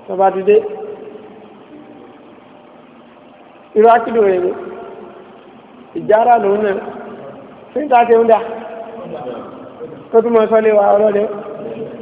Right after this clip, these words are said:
Ayọ̀. Ẹ̀rí. Àwọn ṣe aqidu, àwọn èèyàn pé, "Ẹ̀yin àbá, àǹfààní mo fẹ́ lára yín náà ni."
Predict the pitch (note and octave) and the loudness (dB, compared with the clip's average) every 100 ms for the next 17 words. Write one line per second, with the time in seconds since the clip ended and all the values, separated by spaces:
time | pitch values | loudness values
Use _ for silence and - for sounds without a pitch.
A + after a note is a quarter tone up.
0 | - - - E3+ E3 D#3+ D3 - - - | -18 -12 -2 2 4 4 2 -4 -12 -16
1 | - - - - - - - - - - | -18 -20 -20 -20 -20 -20 -20 -20 -20 -20
2 | - - - - - - - - - - | -20 -20 -20 -20 -20 -20 -20 -20 -20 -20
3 | - D3 C#3 C#3 - - - - - - | -14 -12 -12 -14 -18 -20 -20 -20 -20 -20
4 | - - - - - - - - - - | -20 -20 -20 -20 -20 -20 -20 -20 -20 -20
5 | - - - - - - - - - - | -20 -20 -20 -20 -20 -20 -20 -20 -20 -20
6 | - - - - E3 G3 G3 G#3 G#3+ G#3+ | -20 -20 -20 -10 0 2 4 4 2 2
7 | G#3+ G#3+ - - - - - - - - | -4 -4 -6 -12 -16 -18 -20 -20 -14 -4
8 | G3 F#3+ E3+ E3+ F3+ F3 F3+ E3+ F3+ - | 0 2 0 0 0 2 4 4 4 0
9 | - - - - - - - - - - | -12 -14 -16 -18 -20 -20 -20 -20 -20 -20
10 | - - - D3+ E3 F#3 F#3 - F#3+ F#3 | -20 -20 -16 -4 0 0 0 2 4 4
11 | F3+ F#3 G3 F3 | 4 2 2 0